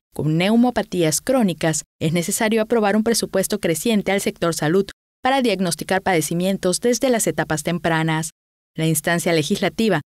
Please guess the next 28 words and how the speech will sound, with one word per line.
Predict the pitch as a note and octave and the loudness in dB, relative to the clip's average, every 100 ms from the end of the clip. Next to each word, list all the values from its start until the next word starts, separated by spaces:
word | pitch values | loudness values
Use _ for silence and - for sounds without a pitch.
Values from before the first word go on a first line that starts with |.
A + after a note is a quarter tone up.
| _ | _
trabaja | - C4+ A#3 F#3 D#3+ | -2 0 0 0 -2
para | E3 D#3+ | 0 -2
que | D#3+ | 0
la | D#3 | 0
atención | D3+ D#3+ D#3+ G3 | 0 -2 0 2
médica | G3+ G3+ G3+ | 2 2 0
sea | F3+ G#3+ F#3+ | 0 -2 0
prioritaria | F3+ E3+ E3+ G#3 G#3+ F3 | 0 0 0 0 2 0
y | - | -2
con | G#3+ C4 | 0 2
enfoque | A#3 - G#3 F3+ | 2 -2 -2 -2
preventivo, | D#3+ D#3 D#3 G#3+ G3 C#3+ _ _ | 0 -2 -2 0 0 -2 _ _
porque | B3+ B3+ | -4 -2
con | A#3+ G3 | -2 -2
la | |
aparición | E3 D#3 D#3 D#3 E3 | -2 0 0 0 0
de | D#3 | 0
la | C#3+ | 0
pandemia | D3 G3 A#3+ G3+ D#3+ - _ | 2 2 2 2 0 -6 _
quedó | D#4 D#4 | 0 2
al | |
descubierto | C#4+ C4+ - A3+ A3+ D#3+ D3+ | 2 0 -2 0 0 -2 -2
que | D#3 | -2
las | D3+ | -2
personas | - D3+ - F3 D#3+ | -2 -4 -2 -2 -2
con | D#3+ | -4
enfermedades | D#3+ D#3+ D#3+ E3 E3+ | -4 -4 -2 0 0
pulmonares | B3+ C4+ C4+ G3 E3+ | 0 2 2 2 0